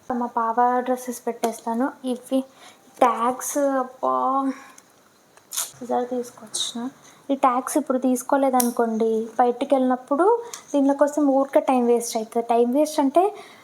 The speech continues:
మనకు ఎంత, ఆ, ఇంకా బయటికి వెళ్ళినప్పుడు హడావిడి హడావిడిగా ఉంటాం కాబట్టి వీటిని పట్టించుకోమన్నమాట అప్పుడు. అందుకు తీసేయడమే బెటర్ అని చెప్పేసి నేను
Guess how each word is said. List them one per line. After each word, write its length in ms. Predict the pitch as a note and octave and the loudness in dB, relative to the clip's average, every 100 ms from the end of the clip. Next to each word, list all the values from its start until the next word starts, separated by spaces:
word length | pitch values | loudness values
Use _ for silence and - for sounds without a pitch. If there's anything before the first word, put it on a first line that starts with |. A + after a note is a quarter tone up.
| - - | -6 0
మనకు 280 | D4 D4+ D4+ | 2 4 2
ఎంత, 440 | C4+ B3+ - - | 2 -2 -4 2
ఆ, 80 | C4+ | 4
ఇంకా 280 | C4 C4 C4 | 4 2 4
బయటికి 360 | B3 B3 D4 | 2 4 2
వెళ్ళినప్పుడు 320 | D#4 C#4+ D4+ | 2 2 0
హడావిడి 520 | D4+ A#3+ A#3+ B3 C4 C4+ | 0 0 0 2 2 4
హడావిడిగా 640 | C4 B3 B3+ C4 C4 B3+ | 2 4 6 6 6 4
ఉంటాం 360 | B3 A#3 A#3+ | 2 0 0
కాబట్టి 540 | A#3+ A#3 A#3 - E4 G4+ - - - _ _ | 0 0 0 0 0 0 -6 -20 -20 _ _
వీటిని 300 | C#4 C#4 C#4 | -2 0 -2
పట్టించుకోమన్నమాట 1000 | C#4 B3+ - C#4+ - D#4 C4+ A#3 A#3 A#3 | 0 0 2 -2 0 2 2 0 0 0
అప్పుడు. 280 | A#3 - A3 G#3+ - - - _ _ _ _ - - _ _ - | 0 -2 -8 -8 -16 -20 -20 _ _ _ _ -20 -20 _ _ -2
అందుకు 220 | B3 A#3+ | -2 -2
తీసేయడమే 560 | A#3 C4 B3+ B3+ B3 C4 | 0 0 0 0 0 0
బెటర్ 300 | A#3+ A#3+ B3+ | 0 0 0
అని 160 | A#3+ | 0
చెప్పేసి 440 | A#3 - A#3+ - E4 | -2 -4 -6 -2 0
నేను 260 | D4 A#3 | 2 0